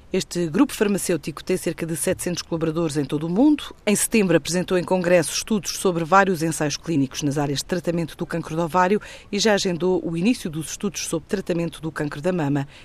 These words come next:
e do pulmão. A partir de hoje, abrem as candidaturas para a segunda edição do Prémio de Voluntariado Universitário lançado pelo Santander.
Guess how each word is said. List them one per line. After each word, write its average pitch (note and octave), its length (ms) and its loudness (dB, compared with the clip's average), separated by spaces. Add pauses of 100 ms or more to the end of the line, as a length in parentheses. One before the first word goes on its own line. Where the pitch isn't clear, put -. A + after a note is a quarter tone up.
(100)
e D#3+ 60 -6
do D#3+ 100 -2
pulmão. C3 360 -4 (600)
A G3 80 2
partir A3+ 300 4
de F3+ 120 0
hoje, D#3 300 4
abrem F3 320 4
as E3 80 -2
candidaturas G#3 680 2
para G#3 160 2
a G3+ 40 2
segunda F#3 260 -4
edição F3+ 400 0
do F#3+ 100 -2
Prémio F#3 380 0
de E3 140 -2
Voluntariado F3 680 0
Universitário F3+ 720 2
lançado F3+ 560 0
pelo E3+ 180 -6
Santander. F3 560 0